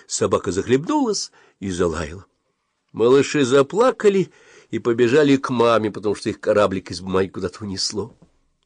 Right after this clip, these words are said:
Щепки со страшной скоростью понеслись куда-то вдаль. Вот это была запруда! В сущности, в этом и есть смысл запруд, если кто не понимает.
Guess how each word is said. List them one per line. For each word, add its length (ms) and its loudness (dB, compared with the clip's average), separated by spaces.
Щепки 840 2
со 240 -2
страшной 680 -2
скоростью 720 -6
понеслись 560 -8
куда-то 280 -14
вдаль. 380 -8
Вот 280 -10
это 320 -4
была 240 -8
запруда! 500 -16
В 80 -18
сущности, 800 0
в 80 -2
этом 280 0
и 140 -10
есть 460 -2
смысл 460 -4
запруд, 460 -8
если 180 -12
кто 140 -10
не 100 -10
понимает. 520 -10